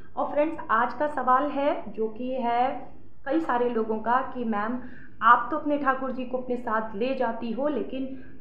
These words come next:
हम अपने ठाकुर जी को हर जगह अपने साथ नहीं ले जा सकते, तो किस तरह से उन्हें हम घर पर छोड़ कर जाएं?" तो friends, ये बहुत ही ज़्यादा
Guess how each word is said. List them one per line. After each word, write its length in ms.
हम 220
अपने 240
ठाकुर 360
जी 140
को 280
हर 200
जगह 200
अपने 200
साथ 320
नहीं 220
ले 120
जा 140
सकते, 440
तो 140
किस 260
तरह 240
से 140
उन्हें 180
हम 200
घर 160
पर 200
छोड़ 280
कर 180
जाएं?" 300
तो 60
friends, 320
ये 80
बहुत 320
ही 80
ज़्यादा 300